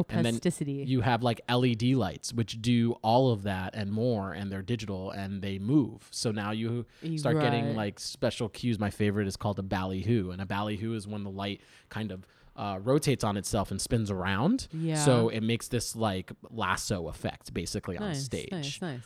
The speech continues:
Speaker 2: nice,
Speaker 1: Um,
Speaker 2: nice.
Speaker 1: and
Speaker 2: <laughs>
Speaker 1: you, once you get to smart lights like that, you can control the rate by which it spins. You can control
Speaker 2: Right.
Speaker 1: the intensity of the light. You can control
Speaker 2: Right.
Speaker 1: the color of the light.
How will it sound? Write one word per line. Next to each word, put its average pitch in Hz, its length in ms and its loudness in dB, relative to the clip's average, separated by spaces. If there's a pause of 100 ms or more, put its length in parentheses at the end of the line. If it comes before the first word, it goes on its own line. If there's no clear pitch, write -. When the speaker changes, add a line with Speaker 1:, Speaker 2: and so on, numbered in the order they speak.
Speaker 2:
nice, 147 100 -4
Speaker 1:
Um, 117 460 -6
Speaker 2:
nice. - 440 -14
Speaker 1:
and 120 440 0
Speaker 2:
<laughs> - 0 -
Speaker 1:
you, 151 380 4
once 135 360 0
you 131 80 2
get 123 140 2
to - 100 -4
smart 143 460 0
lights 110 320 0
like 101 180 -2
that, 98 180 0
you 104 140 0
can 120 160 -2
control 117 420 0
the 110 120 -4
rate 107 280 -2
by 110 140 2
which 110 220 0
it 107 100 -8
spins. 110 640 0
You 101 80 -6
can 160 180 0
control 147 280 0
Speaker 2:
Right. 104 40 -2
Speaker 1:
the 104 80 -2
intensity 101 560 2
of 98 60 2
the 101 100 0
light. 98 260 0
You 95 120 -10
can 104 160 -10
control 151 320 -2
Speaker 2:
Right. 143 140 -2
Speaker 1:
the 139 60 -6
color 143 300 6
of 95 120 0
the 95 80 -4
light. 87 320 -4